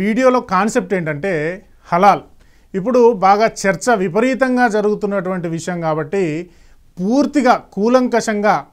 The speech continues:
అసలు హలాల్ అంటే ఏంటి, జట్కా అంటే ఏంటి, హరాం అంటే ఏంటి అనేటటువంటి విషయాలు సాధారణంగా చాలామందికి తెలియవు. ఏదో హలాల్ అంటే అది ముస్లింలకు సంబంధించింది అనేటటువంటి ఒక ముక్క తెలుసు, కానీ దాని గురించి పూర్తిగా కూలంకషంగా దానికి సంబంధించిన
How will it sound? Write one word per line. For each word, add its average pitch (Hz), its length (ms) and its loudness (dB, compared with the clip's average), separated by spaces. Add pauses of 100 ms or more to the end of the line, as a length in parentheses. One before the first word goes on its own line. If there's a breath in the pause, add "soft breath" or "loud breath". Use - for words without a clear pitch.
(100)
అసలు 190 280 -2
హలాల్ 214 420 4 (120)
అంటే 180 240 -2 (160)
ఏంటి, 160 260 -4 (320)
జట్కా 156 400 -2 (100)
అంటే 185 220 -2 (140)
ఏంటి, 156 260 -6 (360 loud breath)
హరాం 208 420 2
అంటే 190 180 -4 (120)
ఏంటి 156 220 -6 (400 soft breath)
అనేటటువంటి 190 580 -2 (100)
విషయాలు 208 420 0 (420 soft breath)
సాధారణంగా 220 640 2 (120)
చాలామందికి 196 520 0 (100)
తెలియవు. 185 320 0 (400 soft breath)
ఏదో 190 120 -2 (100)
హలాల్ 190 340 4
అంటే 214 180 -2
అది 226 80 0 (100)
ముస్లింలకు 233 520 -4
సంబంధించింది 196 760 -4
అనేటటువంటి 175 560 -6
ఒక 160 80 -8
ముక్క 160 260 -8
తెలుసు, 170 280 -6
కానీ 165 200 -6 (400 soft breath)
దాని 165 200 -2
గురించి 185 240 -4 (120)
పూర్తిగా 202 440 -4 (120)
కూలంకషంగా 190 680 -4
దానికి 170 260 -8
సంబంధించిన 165 460 -8